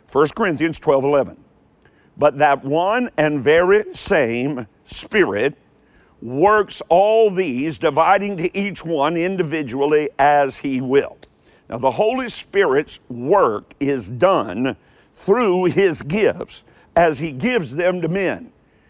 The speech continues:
And some of the most important of these are listed in First Corinthians chapter twelve. If you want to study them, they're in verses seven through ten. Now, wait a minute, because I want you to understand that's not the only list.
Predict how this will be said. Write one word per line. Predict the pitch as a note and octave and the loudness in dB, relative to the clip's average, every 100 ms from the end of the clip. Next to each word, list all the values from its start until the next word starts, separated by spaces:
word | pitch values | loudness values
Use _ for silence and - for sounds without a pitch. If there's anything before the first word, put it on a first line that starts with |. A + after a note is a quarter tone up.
| _ _ | _ _
And | - | -6
some | - G#3+ | -2 -2
of | F#3+ | 0
the | |
most | G3 G3+ - | 0 0 0
important | F#3+ D#3+ - C4 B3+ B3+ C#3 | -2 -2 -2 2 2 0 -2
of | B2 G2+ | -2 -2
these | B2 C#3+ D#3 | -4 -4 -2
are | C#3 | -2
listed | D3 D#3+ - E3 | -2 -4 -6 -8
in | C#3+ | -6
First | - D3+ - | -4 -4 -4
Corinthians | D3 C3+ G#2 B2+ B2+ - _ _ _ _ _ _ _ _ _ | -4 -4 -4 -6 -8 -10 _ _ _ _ _ _ _ _ _
chapter | - C3 - A2+ | 0 0 -2 -8
twelve. | - D#3 A2+ - - - _ _ _ _ - | 0 2 2 -2 -14 -20 _ _ _ _ -8
If | |
you | B2 | -4
want | B2 | -4
to | - | -4
study | - E3+ B2+ | 0 2 2
them, | A#2+ C3+ C#3+ | 0 -2 -4
they're | C3 A2+ | -2 -2
in | A#2+ | -2
verses | A2 B2 A#2+ A#2 | -4 -4 -4 -6
seven | - B2 A#2+ | -2 -2 -2
through | F#2 A#2 | -6 -8
ten. | - D3 G2+ - _ _ _ _ - | -6 -8 -8 -12 _ _ _ _ -6
Now, | B2 | -4
wait | C#3 F3+ A2+ | 0 0 -2
a | |
minute, | F#2+ - - _ _ _ _ - | -6 -10 -20 _ _ _ _ 0
because | C#3 D#3+ C#3+ C#3 | 2 2 2 4
I | |
want | C3 D3 G3+ G3+ | 2 2 0 -2
you | F#3 | -2
to | D3+ - | 0 2
understand | E3+ D#3 D#3 - G3 D#3 C3+ C#3 | 0 0 -4 -4 -2 -2 0 0
that's | C3+ - | 0 0
not | D#3+ E3+ | -2 0
the | C#3 | -2
only | D3 D#3 D3 A#2+ G#2 C#3+ | 0 0 -2 -4 -10 -8
list. | C#3+ B2+ E2+ - - | 0 0 0 -10 -16